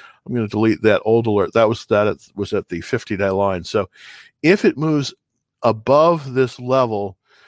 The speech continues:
then I think that we might, uh, you know, it, it might have, it might have confirmed a reversal, but it's gonna be tough to buy it at this level. It's, you know, it's bounced and, uh,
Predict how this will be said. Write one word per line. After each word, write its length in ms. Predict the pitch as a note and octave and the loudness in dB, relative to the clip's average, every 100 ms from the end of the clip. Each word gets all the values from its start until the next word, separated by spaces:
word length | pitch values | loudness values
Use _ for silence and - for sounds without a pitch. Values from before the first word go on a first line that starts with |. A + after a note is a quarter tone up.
| _ _ | _ _
then 480 | G#2 A2+ B2+ C3+ C3 - | -12 -4 -2 0 -2 -6
I 120 | A2 | -10
think 360 | A#2 A#2+ G#2+ - | -8 -8 -8 -8
that 140 | G2+ | -10
we 120 | G2 | -8
might, 460 | G2+ G2 G2 - - | -10 -8 -10 -12 -10
uh, 220 | F2+ F2+ F2 _ _ - | -8 -8 -10 _ _ -10
you 100 | G#2+ | -8
know, 80 | F2 | -6
it, 120 | G2+ - - | -10 -10 -6
it 140 | G#2 | -4
might 220 | G2 G#2+ | 0 0
have, 120 | G#2 - | 0 -2
it 40 | G#2 | -4
might 140 | G#2+ | -2
have 120 | G2+ | -2
confirmed 360 | - G2+ A2 G2 | -4 -8 -6 -4
a 40 | |
reversal, 360 | G2 F#2 F#2 G2 | -6 -6 -8 -6
but 120 | G2 | -4
it's 140 | G2+ - | -4 -2
gonna 160 | E3+ | -2
be 100 | F3 | -2
tough 220 | - D3+ - | 0 -2 -2
to 80 | |
buy 240 | B2 A2 G#2 | -2 2 2
it 60 | - _ - - - | 0 _ -20 -20 -10
at 140 | A2 | -6
this 220 | A2+ G#2 | -4 -2
level. 280 | G#2+ E2+ D2 | -2 -2 -4
It's, 440 | - F#2 - - - | -6 -6 -8 -16 -12
you 100 | G2+ | -6
know, 100 | F#2+ | -6
it's 160 | D2+ - | -6 -6
bounced 500 | - A#2+ C3 B2 - | 0 2 2 -2 -6
and, 320 | F#2 F2+ F#2 | -6 -6 -6
uh, 220 | G2 F#2+ | -4 -4